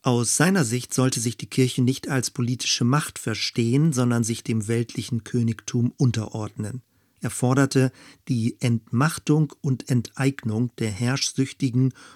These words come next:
und habgierigen Papstkirche. Stattdessen betonte er den armen, demütigen und leidensbereiten Christus und das Vorbild der Urkirche.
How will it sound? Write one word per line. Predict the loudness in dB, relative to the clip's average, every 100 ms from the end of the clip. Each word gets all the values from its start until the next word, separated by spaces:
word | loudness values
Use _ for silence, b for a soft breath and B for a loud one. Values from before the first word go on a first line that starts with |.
| B
und | -2 -2 -2
habgierigen | -2 -4 -4 -2 0 0 0 -2
Papstkirche. | -2 -4 -4 -8 -6 -8 -8 -10 -12 -12 _ _
Stattdessen | -12 -8 -2 0 4 4 2 B B B
betonte | -2 6 8 8 4
er | 2 0
den | 2 0 0
armen, | 0 2 4 4 4 2
demütigen | 2 4 4 2 0 0 2
und | 2 2
leidensbereiten | 0 0 0 0 -2 -2 -2 -2 -4
Christus | 2 2 4 2 2 -4 B B B
und | 2 4
das | 2 -2
Vorbild | 0 4 4 6 4 4 0
der | 0 0
Urkirche. | 2 2 2 -2 -4 -4 -8 -12